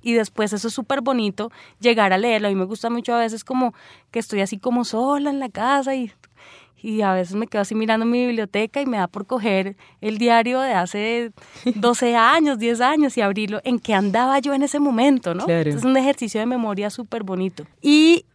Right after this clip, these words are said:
Speaker 1: el trabajo en música fue muy bonito porque, eh, me di cuenta de todo ese mundo alrededor de la educación musical. Entonces, eh, decidí que cuando hiciera el doctorado iba a trabajar, eh, espacios de educación musical en Quibdó.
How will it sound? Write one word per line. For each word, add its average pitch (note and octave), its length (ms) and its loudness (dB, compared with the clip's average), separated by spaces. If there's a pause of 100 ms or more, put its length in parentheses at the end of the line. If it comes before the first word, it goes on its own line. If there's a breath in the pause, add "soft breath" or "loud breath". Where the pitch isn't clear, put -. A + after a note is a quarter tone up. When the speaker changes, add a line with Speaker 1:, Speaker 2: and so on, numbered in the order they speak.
(120)
Speaker 1:
el B3+ 440 6
trabajo A3 560 6
en B3+ 80 2
música C#4 480 0
fue C4+ 120 2
muy A3 160 2
bonito B3+ 540 2 (140)
porque, B3+ 680 4
eh, G#3+ 640 2 (220)
me A#3 180 4
di A3 140 2
cuenta A3+ 400 4
de B3+ 240 4
todo G#3+ 280 4
ese G#3+ 160 2
mundo B3 300 2
alrededor A#3+ 440 2
de G3 100 2
la G#3+ 80 6
educación G#3+ 420 2
musical. F3+ 460 -2 (500 soft breath)
Entonces, G#3 840 2
eh, A3+ 480 0
decidí G#3+ 540 2
que G#3 380 0
cuando G#3 280 2
hiciera G3 280 -2
el G#3 80 0
doctorado C4 640 2 (520 soft breath)
iba G#3+ 180 2
a G3+ 60 2
trabajar, G#3+ 520 4 (160)
eh, G3 400 -2
espacios G3+ 420 -2
de G#3+ 80 -2
educación G#3 440 -2
musical F3 360 -2
en D#3+ 140 -2
Quibdó. G3+ 340 0